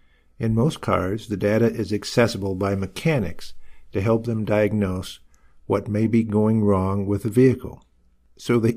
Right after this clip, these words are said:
E D R may be accessed when you take your car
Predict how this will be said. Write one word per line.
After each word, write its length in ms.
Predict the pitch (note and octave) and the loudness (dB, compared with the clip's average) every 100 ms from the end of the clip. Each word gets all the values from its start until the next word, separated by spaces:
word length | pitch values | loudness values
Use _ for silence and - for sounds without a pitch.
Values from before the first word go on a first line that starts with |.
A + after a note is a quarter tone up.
| D3+ | 0
E 120 | D#3+ | 2
D 260 | C#3+ C3 C3+ | 4 4 4
R 260 | A2+ A2+ | 4 0
may 220 | A2 A2+ | 0 0
be 320 | A2+ A2 G#2+ - | 0 0 -4 -4
accessed 640 | C3+ C3 - G#2 F#2+ - - | -2 0 -2 -4 -4 -6 -6
when 180 | G2+ | -4
you 140 | G2+ G2+ | -2 -4
take 340 | - A#2 A#2 | -2 -2 -2
your 140 | A#2+ A2+ | -6 -6
car 320 | - A2+ | -2 0